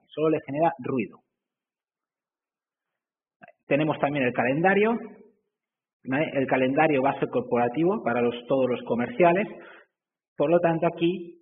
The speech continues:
todos los usuarios de C R M van a tener un calendario corporativo. Este calendario se puede integrar con Google, con, con ios, con cual-, la, con Outlook, con cualquiera de los sistemas. Hay integraciones estándar, integraciones,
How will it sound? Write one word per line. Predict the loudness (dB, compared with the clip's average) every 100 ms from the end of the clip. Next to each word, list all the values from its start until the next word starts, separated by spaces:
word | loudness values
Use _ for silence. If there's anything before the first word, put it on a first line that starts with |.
| _
todos | 2 4 4
los | 2 0
usuarios | -4 2 4 4 0 -6
de | -6
C | -4
R | 0 2
M | 2 0 0
van | 0 0
a | 0
tener | -4 -4 -2
un | -2
calendario | -2 -2 -2 0 0
corporativo. | 0 -6 -6 -10 -8 -6 -6 -8 _ _
Este | -8 -4 2
calendario | 4 4 2 2 0 0
se | -4
puede | -2 -2
integrar | -2 -2 0 2 0 -2
con | -18 -6
Google, | -2 0 2 4 4 4 0
con, | -8 -20 -20 -20 -20 _
con | -20 -12
ios, | -4 -2 -2
con | -8 -6
cual-, | -6 -6 -16 -16 -16 _
la, | -4 -4 -4 -12 -10
con | -6
Outlook, | -2 0 0 0 -4 -14
con | -8
cualquiera | -2 -2 -2 -2 -2 -4 _ _ _
de | -2
los | -2 -4 -12
sistemas. | -20 _ 0 0 -6 -8
Hay | -6
integraciones | -4 -6 -6 -8 -12 -10
estándar, | -6 0 0 0 -2
integraciones, | -4 -14 -10 -12